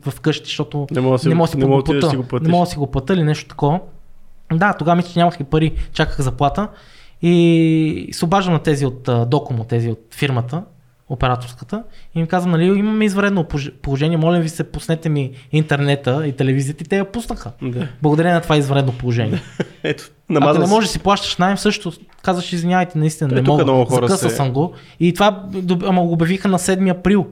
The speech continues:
Speaker 2: М.
Speaker 1: което е с доста закъснение. Къде е, а, тринайсти, там петък, а, тринайсти март, къде е
Speaker 2: Не.
Speaker 1: седми април. И те пуснаха целия китайски народ за тази китайска нова година, там февруари месец.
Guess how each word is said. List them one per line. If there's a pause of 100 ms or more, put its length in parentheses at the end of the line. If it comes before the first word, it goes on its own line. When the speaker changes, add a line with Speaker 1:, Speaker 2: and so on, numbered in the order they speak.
Speaker 2:
М.
Speaker 1:
което
е
с
доста
закъснение.
Къде
е, (260)
а,
тринайсти,
там
петък,
а, (220)
тринайсти
март,
къде
е
Speaker 2:
Не.
Speaker 1:
седми
април. (540)
И (320)
те
пуснаха
целия
китайски
народ
за
тази
китайска
нова
година,
там
февруари
месец.